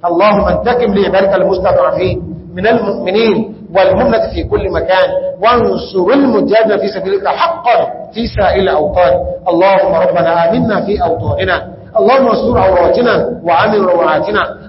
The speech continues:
اللهم ربنا عاملنا بما أنت أهله، فأنت أهل التقوى وأهل المغفرة، ولا تعاملنا بما نحن أهله،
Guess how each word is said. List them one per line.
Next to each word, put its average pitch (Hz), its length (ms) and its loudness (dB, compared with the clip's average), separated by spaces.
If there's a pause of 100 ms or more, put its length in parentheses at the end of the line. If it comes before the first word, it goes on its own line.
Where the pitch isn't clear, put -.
اللهم 214 400 4
ربنا 196 360 0
عاملنا 233 1000 0
بما 208 360 0
أنت 196 160 -6
أهله، 196 420 -2 (280)
فأنت 208 340 2
أهل 196 200 2 (100)
التقوى 269 720 2
وأهل 202 300 0
المغفرة، 190 540 -2 (320)
ولا 220 400 2
تعاملنا 196 520 2
بما 175 280 0
نحن 214 160 2
أهله، 180 540 0